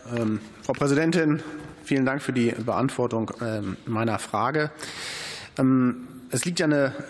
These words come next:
katastrophale Haushaltslage, äh, vor, aber trotzdem ist Geld, äh, für die Beförderung hoher Beamter, äh, da. Und viele, gerade der neuen Mitarbeiter, die nach Ampelübernahme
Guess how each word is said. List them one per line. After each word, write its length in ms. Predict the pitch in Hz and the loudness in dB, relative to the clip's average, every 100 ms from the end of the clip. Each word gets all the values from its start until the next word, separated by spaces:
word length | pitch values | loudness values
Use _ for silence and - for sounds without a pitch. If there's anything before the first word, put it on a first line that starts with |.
| - | -4
katastrophale 640 | 160 156 160 - 147 139 | 0 0 0 2 2 4
Haushaltslage, 960 | 123 170 185 170 156 151 156 165 156 160 - | 2 2 2 2 2 2 2 2 2 -2 -4
äh, 120 | 143 | -2
vor, 600 | 127 - 156 165 170 - - | 0 2 4 4 2 -2 -4
aber 200 | 139 135 | -2 -2
trotzdem 440 | - 151 - 143 | -2 -2 0 0
ist 240 | 135 - | 0 -2
Geld, 440 | 123 123 143 147 - | 0 0 0 -2 -4
äh, 160 | 139 | -2
für 440 | 123 - 131 127 - - - - - | -2 2 2 2 0 -10 -20 -20 -12
die 80 | - | -8
Beförderung 480 | 131 135 135 139 113 | -4 0 2 0 2
hoher 180 | 156 143 | 2 2
Beamter, 560 | 127 127 160 139 101 - - | 0 0 0 0 -2 -6 -8
äh, 160 | - - | -6 -4
da. 320 | - 110 131 170 | -2 0 0 2
Und 180 | 156 | 2
viele, 380 | - 160 202 196 202 - - - - - - - | 0 2 2 2 -2 -10 -12 -14 -12 -6 -6 -2
gerade 280 | 139 151 143 | 0 0 0
der 120 | 143 | 2
neuen 520 | 147 156 185 175 123 | 4 4 4 4 4
Mitarbeiter, 720 | 139 - 123 123 123 127 120 | 2 0 -2 2 0 0 0
die 320 | 123 127 131 - - | 2 2 0 -4 -12
nach 300 | 139 127 123 - - - - - | -4 -2 -2 -6 -18 -20 -20 -6
Ampelübernahme 1160 | 143 160 - 139 147 135 127 127 135 131 127 | -4 0 0 0 0 0 2 0 0 0 -2